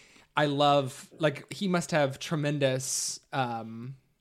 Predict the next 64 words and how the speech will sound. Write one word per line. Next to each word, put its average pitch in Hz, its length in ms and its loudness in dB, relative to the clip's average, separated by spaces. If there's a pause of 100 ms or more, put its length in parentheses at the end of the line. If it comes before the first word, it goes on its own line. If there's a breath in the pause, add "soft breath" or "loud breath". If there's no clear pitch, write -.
(220)
hand-eye 147 320 2
coordination 135 760 0
to - 80 -14
be 143 60 -2
able 131 180 0
to 123 80 -8
be 131 80 -4
getting 131 360 -4
these 123 180 0
shots 123 380 -6
and 135 60 -12
be 131 40 -6
holding 127 300 -4
the 123 80 -10
camera 131 320 -8
while 120 180 -6
he 127 140 -8
is 120 100 -8
just 123 260 -4
zooming 131 440 -2 (260 loud breath)
down 127 200 0
parking 160 360 6
garages 131 720 2
and 131 100 -4
jumping 131 320 -6
over 123 160 -4
speed 139 300 -2
bumps. 135 420 0 (400 loud breath)
And 156 160 2
then, 156 100 4
like, 143 180 0
as 139 200 0
it 160 60 -6
goes 135 240 2
<laughs> - 20 -2
on, - 60 -2 (180)
like, 185 220 6
you 151 40 4
watch 135 120 4
the 151 80 -2
skateboarding 135 480 0
footage 135 220 -2
and 143 80 -8
you're 139 60 -4
like, 135 220 6 (420 loud breath)
"It's - 140 -6
a - 60 -8
metaphor - 420 -8
for - 140 -10
their - 120 -6
hopes - 240 -2
and 294 100 -10
dreams." 285 560 2
<laughs> 294 60 12
Like, 220 160 12
the 202 120 8
way 196 100 10
that 185 160 2
he, 170 240 2
he's 156 160 -4
able 143 160 -2
to 135 80 -2
twist 139 320 -8
it, 196 220 -4